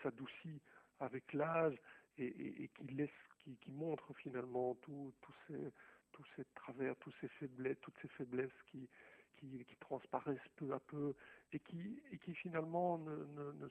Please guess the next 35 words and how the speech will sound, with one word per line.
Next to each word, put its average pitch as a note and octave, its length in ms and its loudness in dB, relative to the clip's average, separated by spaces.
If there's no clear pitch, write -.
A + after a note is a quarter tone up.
sont C#3 140 -4
peut-être - 460 -4
pas D3+ 300 8
des C3 120 2
faiblesses, B2 420 2
elles C3+ 180 -6
sont C3+ 260 -4
juste - 280 -10
le, C#3+ 200 2
le C3 80 -4
reflet C#3+ 420 0
de, B2 440 2
de A#2+ 140 2
ce - 100 -10
que C3 80 -6
nous B2 240 -10
sommes, D3+ 380 4
c'est-à-dire C3 320 0
des, C#3+ 240 -2
des, C#3 320 -2
des C3 260 -4
êtres - 200 -4
humains C3+ 280 4
tout C#3+ 180 -12
simplement. D3 540 -4
Et D3 140 0
ça, F#3 160 6
c'est - 140 0
assez, - 260 -2
euh, A#2+ 380 6
assez - 240 -4
magique D3 560 0
de, - 180 -4
de C3+ 60 -2
voir C#3+ 420 6